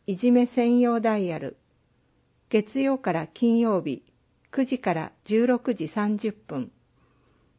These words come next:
電話二七九五一四四。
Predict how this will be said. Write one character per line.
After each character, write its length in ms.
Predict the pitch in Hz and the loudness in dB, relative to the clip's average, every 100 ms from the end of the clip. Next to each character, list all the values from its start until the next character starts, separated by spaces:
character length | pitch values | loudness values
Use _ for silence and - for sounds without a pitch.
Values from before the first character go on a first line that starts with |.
| _ | _
電 320 | 214 208 202 | 0 2 2
話 220 | 190 180 - _ _ _ - | -2 -4 -4 _ _ _ 0
二 200 | 233 269 | 4 6
七 320 | 269 240 170 | 6 4 0
九 400 | 165 - 175 151 - _ _ | -4 -4 -4 -4 -8 _ _
五 240 | - 226 254 | 0 2 4
一 320 | 262 254 170 | 2 0 -2
四 300 | 175 180 175 | -2 -2 -4
四。 260 | 180 147 | -4 -6